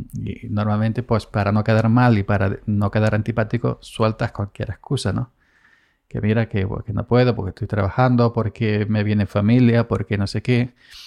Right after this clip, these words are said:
Yo he ido de cara. A lo mejor he queda-, he quedado como antipático. Mira, no me apetece conocer a nadie.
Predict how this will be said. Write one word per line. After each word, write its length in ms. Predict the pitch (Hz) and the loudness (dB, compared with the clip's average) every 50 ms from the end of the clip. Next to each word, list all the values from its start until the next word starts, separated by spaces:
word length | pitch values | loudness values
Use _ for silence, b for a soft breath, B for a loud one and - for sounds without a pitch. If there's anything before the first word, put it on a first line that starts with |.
| B B B | B B B
Yo 340 | - 117 117 110 117 131 135 | -4 -2 0 2 4 4 4
he 60 | 139 | 4
ido 180 | 135 131 120 113 | 4 4 4 4
de 120 | 107 101 | 4 2
cara. 380 | - - 127 120 107 92 90 b b b b b b b _ _ _ _ _ - | 2 2 2 2 2 0 -2 b b b b b b b _ _ _ _ _ -12
A 80 | - 107 | -8 -4
lo 60 | 101 | -4
mejor 280 | 101 95 - - 110 107 | -4 -2 -2 -2 -2 -2
he 80 | 104 | -2
queda-, 240 | - - 107 101 101 - | -2 0 0 0 0 0
he 100 | 107 107 | -2 -2
quedado 260 | - 104 101 101 104 | -2 0 0 0 0
como 160 | 101 104 101 | 0 0 0
antipático. 400 | 98 101 101 95 98 98 101 98 | 0 0 0 0 0 0 2 2
Mira, 200 | 98 110 113 110 | 2 2 2 2
no 140 | 104 107 117 | 2 4 4
me 100 | 123 127 | 4 2
apetece 500 | 113 101 101 98 - 117 117 - - 110 | 2 2 0 -2 0 -2 -2 0 -2 -4
conocer 500 | - 110 104 95 - - - 107 104 98 | -2 -2 -2 -4 -4 -4 -4 -2 -2 -2
a 60 | - | 0
nadie. 360 | 107 104 104 110 - 101 - | -2 -2 -2 -2 -4 -6 -8